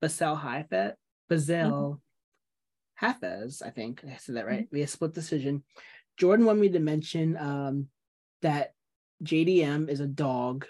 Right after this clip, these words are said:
Speaker 1: for cutting weight twice for three <laughs> different opponents in two weeks.
Speaker 2: <laughs>
Speaker 1: He wanted me, he wanted me to mention that specific, one of that specifically. So, like, all right, I'll ma-,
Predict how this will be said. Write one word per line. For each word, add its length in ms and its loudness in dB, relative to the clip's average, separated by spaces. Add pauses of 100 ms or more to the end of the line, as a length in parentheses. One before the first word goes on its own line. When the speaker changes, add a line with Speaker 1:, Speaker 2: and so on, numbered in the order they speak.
(200)
Speaker 1:
for 100 0
cutting 400 0
weight 360 0
twice 520 -2
for 200 -4 (100)
three 220 4
<laughs> 100 0
different 380 2
opponents 640 -2
in 160 -4
two 180 -4
weeks. 560 -10 (920)
Speaker 2:
<laughs> 100 -2 (760)
Speaker 1:
He 80 6
wanted 240 8
me, 180 6
he 120 8
wanted 160 8
me 80 6
to 40 0
mention 280 0
that 120 -4
specific, 440 -4 (460)
one 220 4
of 60 4
that 220 0
specifically. 840 -6
So, 160 -14
like, 220 -10
all 80 -4
right, 120 -6
I'll 120 -2
ma-, 100 0